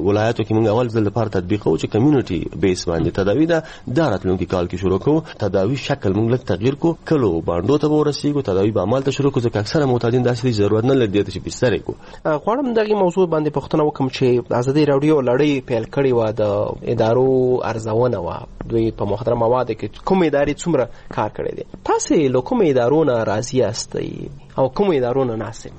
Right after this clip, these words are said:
Speaker 1: دا خو لږ مشکله ما ته په دې مشخص نومونه اخلم، ځکه موږ خپله هم په همدې باندې اوس کار کوو. زموږ د اداراتو نه غوښتنه د دوو اسنادو په بنیاد باندې ده. یو د قانون پر اساس باندې، قانون کې واضح دي چې څوک څه باید وکړي،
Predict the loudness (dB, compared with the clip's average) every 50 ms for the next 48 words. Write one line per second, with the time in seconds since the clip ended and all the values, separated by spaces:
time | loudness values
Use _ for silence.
0 | -14 -8 -4 -2 -2 0 0 2 2 2 2 2 0 0 0 2 2 2 2 0
1 | -2 -2 -4 -2 0 0 2 2 0 0 0 -2 -4 -4 -2 0 0 2 2 2
2 | 2 0 0 2 2 2 2 2 2 0 0 0 0 0 2 0 0 0 2 2
3 | 2 2 0 0 -2 -2 -2 -4 -4 -4 -4 -4 -6 -6 -6 -8 -8 -2 0 2
4 | 4 4 2 2 2 2 2 2 2 2 2 2 2 2 2 0 0 0 0 0
5 | 0 2 0 0 -2 0 0 2 2 2 2 2 2 2 4 4 4 2 0 0
6 | -2 -2 -2 -2 -4 -4 -2 -2 -2 -4 -4 -4 -4 -2 0 0 2 2 0 0
7 | -2 -2 -4 -4 -2 -2 0 2 2 2 2 0 -2 -2 0 0 0 0 -2 -4
8 | -2 -4 -4 -4 -2 0 0 0 0 0 0 0 0 0 0 0 0 0 2 2
9 | 2 0 0 0 -2 -4 -2 -2 -2 -2 -2 -2 0 0 0 0 0 0 -2